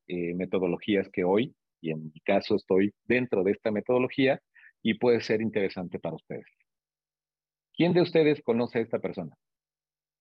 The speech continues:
Todos creo que conocemos. ¿Y a esta otra? Todo el mundo sabe que él es Tony Robbins, el de la izquierda, y el de la derecha, pues, es Vishen Lakhiani.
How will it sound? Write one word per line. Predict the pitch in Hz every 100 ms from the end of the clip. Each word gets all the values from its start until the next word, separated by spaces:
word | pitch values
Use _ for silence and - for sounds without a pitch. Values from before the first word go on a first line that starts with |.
| _ _ _ _ _ _ _ _ _ _ _ _ _ _ -
Todos | 110 107 -
creo | 110 104 -
que | 85 - _
conocemos. | - 87 87 92 87 -
¿Y | 107
a |
esta | 110 - 131
otra? | 139 165 - _ _ _ _ _ _ _ _ _ _ _ _ _ _ _ _ _ _ _ _ _
Todo | 123 131
el |
mundo | 131 117
sabe | 123 120 117
que | 113
él | 117
es | -
Tony | 110 107
Robbins, | 95 127 151
el | 110
de | 92
la | 85
izquierda, | - 107 120 175 - _ _ _ _ _ _ _ -
y | 98
el | 92
de | 92
la | 92
derecha, | 90 107 107 120
pues, | 117 85
es | 90 - -
Vishen | 104 - 95
Lakhiani. | 82 - 80